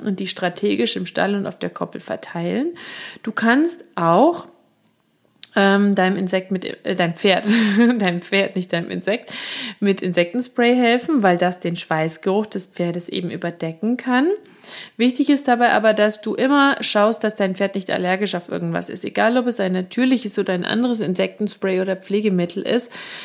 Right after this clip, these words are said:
ähm, probier es erst an einer kleinen Stelle aus, warte vierundzwanzig Stunden und schau, dass dein Pferd nicht darauf reagiert. Und natürlich nie auf Sattellage oder Gurtlage sprühen, weil durch die Reibung entsteht Wärme und das wiederum kann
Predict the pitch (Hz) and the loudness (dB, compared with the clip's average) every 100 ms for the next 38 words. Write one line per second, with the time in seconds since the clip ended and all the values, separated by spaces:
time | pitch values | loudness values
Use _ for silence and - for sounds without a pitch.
0 | - - - - - 190 190 196 190 208 | -16 -16 -18 -20 -2 2 4 4 0 -2
1 | 254 269 262 - 202 - 190 190 185 180 | 4 4 4 0 0 -2 -2 -4 -2 -2
2 | 170 175 - 175 180 240 254 247 254 202 | -2 -2 -2 0 2 4 6 6 4 0
3 | 190 208 196 208 196 196 - 185 185 190 | 0 -2 -2 0 0 -2 -2 -2 -2 -6
4 | - 190 185 180 - 165 175 185 180 175 | -2 -2 0 -2 -2 2 2 2 -2 -4
5 | 175 - 175 175 180 175 165 170 - 90 | -8 -6 -8 -8 -10 -6 -6 -6 -10 -8
6 | 104 - - 240 277 285 202 208 208 226 | -8 -10 -2 6 6 6 2 2 0 -2
7 | 226 214 240 285 302 285 240 240 233 202 | -2 2 4 6 4 2 0 0 2 2
8 | 185 185 185 175 214 247 214 180 180 185 | 2 0 -2 0 0 0 0 0 -2 -6
9 | - 220 226 202 190 185 190 180 160 196 | -4 -2 2 0 0 -4 -4 -2 0 2
10 | 269 262 202 190 - 185 180 170 170 214 | 4 2 0 -2 -2 -2 -2 0 4 4
11 | 220 190 180 190 190 202 190 185 180 180 | 4 2 -2 -4 -4 -4 -2 -2 -2 -4
12 | 170 | -6